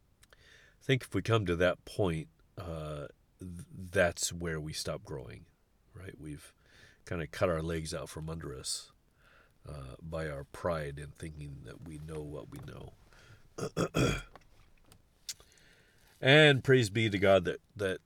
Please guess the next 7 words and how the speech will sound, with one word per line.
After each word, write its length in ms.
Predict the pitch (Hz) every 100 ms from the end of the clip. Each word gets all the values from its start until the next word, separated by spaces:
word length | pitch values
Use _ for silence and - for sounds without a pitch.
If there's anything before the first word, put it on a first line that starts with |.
| -
he 360 | - 104 98
is 1080 | 90 95 92 87 - - - - - - - -
patient 460 | 127 160 - 95 -
through 200 | 90 82
all 140 | 76
that, 220 | 76 71 - _ _ _ _ -
right? 240 | 87 95